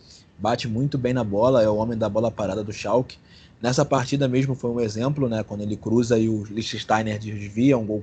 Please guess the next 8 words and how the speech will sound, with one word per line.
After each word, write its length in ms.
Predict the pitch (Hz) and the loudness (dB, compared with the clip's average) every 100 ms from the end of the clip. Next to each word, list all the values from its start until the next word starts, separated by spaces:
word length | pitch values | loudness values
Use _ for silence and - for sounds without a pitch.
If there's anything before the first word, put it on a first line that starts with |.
| - | -4
contra. 480 | 110 143 151 165 165 - - _ _ | -4 -2 2 0 0 -16 -20 _ _
E 100 | 113 | -10
quando 340 | 107 120 123 123 | -4 -2 2 2
ele 140 | 123 | 2
também 300 | 123 117 127 | 0 -2 -2
cruza 580 | 120 113 120 135 135 139 | -2 -2 2 2 4 6
e 300 | 135 135 135 | 6 6 4
depois 720 | 127 131 - 120 127 131 - | 2 0 2 2 2 0 -6